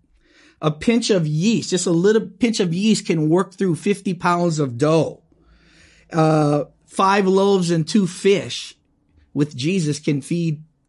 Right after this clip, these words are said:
five thousand people. And so in God's world, often the ordinary, seemingly insignificant things can make a huge impact.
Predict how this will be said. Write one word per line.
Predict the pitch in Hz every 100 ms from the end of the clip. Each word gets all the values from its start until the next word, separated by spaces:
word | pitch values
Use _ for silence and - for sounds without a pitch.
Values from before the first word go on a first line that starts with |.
| -
five | 151 151
thousand | 156 151 147 147 139
people. | 147 147 - - _ _ _ _ _ _ _ _ _ _
And | 185 175
so | - 220 208
in | 185 180
God's | 185 220 233 170
world, | 165 226 196 160
often | 165 214 214 175
the | 156 160
ordinary, | 165 190 202 196 196 196 202 - _ _ _ -
seemingly | - - 190 226 233 226 208 185
insignificant | 170 185 202 190 196 160 180 180 170 190 165 -
things | 202 202 156 147
can | - 165
make | 165 180
a | 180
huge | 170 190 196 185 175
impact. | 165 185 170 110 -